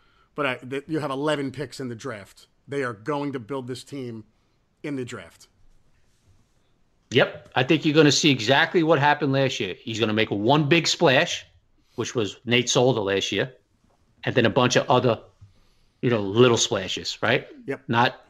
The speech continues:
Speaker 2: not two or three big splashes. You know, it's gonna be the one big guy. I think he's gonna bring in one big guy. Now, I don't know who, who that is. You know, it could be anybody from the Honey Badger to, uh, you know, to, uh, oh, man, I would love to see it, but it ain't gonna happen 'cause they're not gonna, but, like, a C J Mosley, you know,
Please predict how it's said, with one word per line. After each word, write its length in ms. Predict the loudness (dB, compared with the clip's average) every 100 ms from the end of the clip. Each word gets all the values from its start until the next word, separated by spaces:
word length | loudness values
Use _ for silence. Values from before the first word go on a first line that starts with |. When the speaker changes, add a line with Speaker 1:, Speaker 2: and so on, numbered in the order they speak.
| _ _
Speaker 2:
not 400 | 0 0 0 -8
two 220 | 2 6
or 40 | 6
three 300 | 2 0 0
big 240 | 0 -2
splashes. 560 | 0 4 4 4 -2 -2
You 40 |
know, 120 | -2
it's 100 | 0
gonna 140 | 2 4
be 60 |
the 80 | 6
one 260 | 6 4 6
big 160 | 6
guy. 320 | 6 4 2 -2 -14 -6
I 80 | -2
think 140 | 0 4
he's 80 |
gonna 140 | 4 4
bring 180 | 6 6
in 180 | 6
one 220 | 6 4 6
big 200 | 4 6
guy. 220 | 4 4
Now, 160 | 2
I 80 | 2
don't 140 | 2 2
know 140 | 2
who, 220 | 2 -2 -6
who 160 | -6 -4
that 160 | 0 0
is. 300 | 0 -2 -8 -20 -20 _ _
You 120 | -4
know, 100 | -2
it 140 | 0 2
could 120 | 4
be 80 | 6
anybody 360 | 6 6 4
from 180 | 4 2
the 80 | 2
Honey 200 | 2 2
Badger 460 | 4 4 4 2
to, 680 | 0 2 2 2 -2 -4 -6
uh, 260 | -10 -10 -12
you 140 | -6 0
know, 280 | 2 2 0
to, 440 | 4 4 2 -6 -12 _
uh, 200 | -4 -2 -4 -6
oh, 160 | -4 0
man, 140 | 2
I 120 | 4
would 120 | 4 4
love 140 | 4
to 100 | 4
see 200 | 4 4
it, 80 | 4
but 120 | 4
it 20 |
ain't 120 | 2 0
gonna 100 | 0
happen 300 | -2 -2 -6
'cause 160 | -8
they're 100 | -4
not 100 | -4
gonna, 180 | -2 -4
but, 180 | -2 -2
like, 120 | -2
a 60 | -2
C 220 | 2 4
J 160 | 6
Mosley, 340 | 6 8 6 6
you 80 |
know, 40 | 2